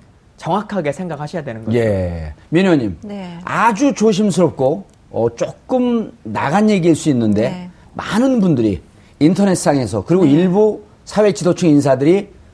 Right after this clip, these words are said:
Speaker 2: 이단
Speaker 3: 네.
Speaker 2: 종교와의 연관성을, 그리고 대통령께서
Speaker 3: 네.
Speaker 2: 실질적으로 국정 운영의 철학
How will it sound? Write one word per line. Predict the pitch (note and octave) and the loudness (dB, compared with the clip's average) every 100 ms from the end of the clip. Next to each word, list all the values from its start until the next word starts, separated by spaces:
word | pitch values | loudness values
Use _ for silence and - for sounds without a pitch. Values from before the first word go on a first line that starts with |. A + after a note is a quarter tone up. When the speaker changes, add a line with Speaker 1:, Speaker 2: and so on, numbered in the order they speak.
| - _ _ _ _ _ _ _ | -20 _ _ _ _ _ _ _
Speaker 2:
이단 | - C#3+ G#3 F#3+ G3 F#3 E3+ C#3+ - | 0 2 2 2 2 0 -6 -12 -16
Speaker 3:
네. | G#3+ G#3 G3 | -12 -10 -4
Speaker 2:
종교와의 | D3+ E3+ F#3 F3+ E3+ | 0 2 2 4 4
연관성을, | D3 C#3+ D3 - C#3+ E3+ F#3+ - _ | 2 0 -2 -2 -4 -4 -6 -16 _
그리고 | E3 D3 | -6 -4
대통령께서 | D3 - F3 E3 D3+ F3 D#3 - D#3 C3 A2+ - - | -4 -2 0 2 2 0 -6 -4 -2 -2 -4 -6 -14
Speaker 3:
네. | F#3+ F#3 F3 | -14 -12 -8
Speaker 2:
실질적으로 | F3 A#3+ B3 A3 A3 | -6 -4 -2 0 0
국정 | - C3+ - G3 | -2 -6 -4 -2
운영의 | F3+ E3+ E3+ F3 | 0 0 0 -2
철학 | D3+ F#3+ | -2 -2